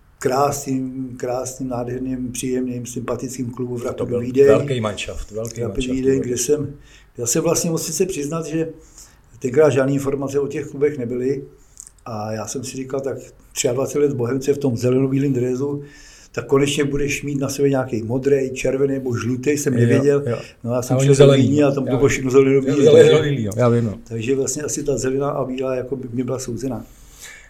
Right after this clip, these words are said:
Speaker 2: Měl jsi v to-, v sobě trošičku, když jsi odcházel, je paradox až, eh, já vím, že to spoustu lidí ví, ale ty jsi vlastně prakticky odkopal x, jak říkáš, x let za Bohemku a vlastně tebe ten titul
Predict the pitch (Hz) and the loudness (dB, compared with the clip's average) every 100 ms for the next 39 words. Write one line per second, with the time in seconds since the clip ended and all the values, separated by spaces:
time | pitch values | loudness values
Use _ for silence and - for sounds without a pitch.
0 | - - _ 131 143 - 233 233 233 - | -20 -20 _ 0 4 4 4 6 6 4
1 | 190 202 202 180 202 - 202 185 214 170 | 6 6 6 2 -2 -4 -2 0 0 2
2 | - 165 147 165 190 254 - - - - | 2 2 4 6 6 2 -2 -14 -18 -10
3 | - - - 147 160 165 190 202 202 - | -8 -8 -2 0 2 6 8 6 4 2
4 | 175 - 185 180 180 175 - - - 131 | 4 4 4 2 0 -2 -8 -10 0 2
5 | 135 143 147 147 147 143 156 151 202 143 | 4 2 2 2 0 -2 -4 -2 -2 0
6 | 214 - 127 - - 160 147 143 151 175 | -2 -2 -2 2 2 2 0 -2 -2 -6
7 | 170 - 113 117 - - - - - - | -8 -8 -6 -6 -6 -6 -6 -8 -8 -6
8 | 160 160 - 147 - 139 117 135 147 143 | -4 -4 -6 -6 -4 -4 -6 -8 -6 -6
9 | 139 123 151 127 120 117 - - - 98 | -8 -10 -8 -4 -4 -6 -10 -14 -10 -8
10 | 101 - 123 113 127 120 131 135 123 120 | -8 -8 -6 -6 -6 -8 -8 -4 -6 -4
11 | 131 135 143 | -6 -6 -8